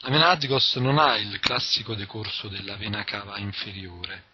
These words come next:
che spostandosi verso il torace tende ad anteriorizzarsi e a drenare in atrio destro,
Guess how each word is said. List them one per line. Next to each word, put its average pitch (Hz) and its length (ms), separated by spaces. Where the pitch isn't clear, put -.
che 113 320
spostandosi 127 800
verso 110 320
il 95 80
torace 107 640
tende 104 480
ad 92 320
anteriorizzarsi 107 1200
e 110 240
a 107 120
drenare 101 500
in 95 80
atrio 95 260
destro, - 580